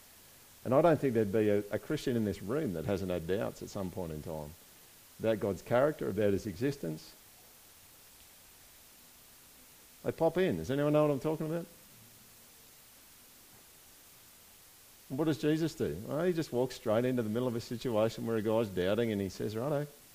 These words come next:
check it out." Check it out. He's not scared of it. He's not, he's not worried about people who are grieving. He just walks straight in there. He's not worried about people who are fearful and they got the door locked.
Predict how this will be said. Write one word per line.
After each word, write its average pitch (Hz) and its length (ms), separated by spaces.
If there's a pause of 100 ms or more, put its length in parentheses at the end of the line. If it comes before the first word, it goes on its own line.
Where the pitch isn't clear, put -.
(300)
check 143 180
it 151 60
out." 151 200 (1500)
Check 160 200
it 160 80
out. 147 160
He's 160 140
not 196 160
scared 120 320
of 127 80
it. - 80 (760)
He's 143 140
not, 180 260 (460)
he's 139 80
not 196 140
worried 170 260
about 156 320
people 165 260
who 160 140
are 156 60
grieving. 139 540
He 151 60
just 135 200
walks 151 200
straight 139 400
in 139 140
there. 131 200
He's 143 100
not 156 100
worried 156 240
about 160 340
people 156 320
who 151 140
are 139 60
fearful 151 600
and 151 80
they 143 80
got 147 140
the 143 80
door 147 260
locked. 143 380